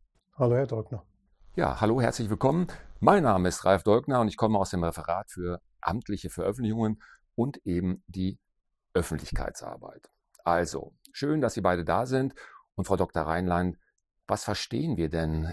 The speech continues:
Speaker 2: in Nordrhein-Westfalen unter Growth Mindset? Und warum ist diese Haltung gerade jetzt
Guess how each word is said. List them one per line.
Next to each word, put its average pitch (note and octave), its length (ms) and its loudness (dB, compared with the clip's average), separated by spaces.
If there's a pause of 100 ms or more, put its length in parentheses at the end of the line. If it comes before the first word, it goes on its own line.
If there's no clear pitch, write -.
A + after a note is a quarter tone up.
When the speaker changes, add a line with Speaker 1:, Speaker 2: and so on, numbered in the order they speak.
(100)
Speaker 2:
in D#2 160 -4
Nordrhein-Westfalen E2 880 -4
unter D#2 380 -8 (400)
Growth G2+ 680 -6
Mindset? E2+ 720 -4 (300)
Und D#2+ 120 -10
warum F#2+ 280 -2
ist - 160 -10
diese G2+ 160 -6
Haltung G#2 280 0
gerade G2 280 -4
jetzt - 300 -4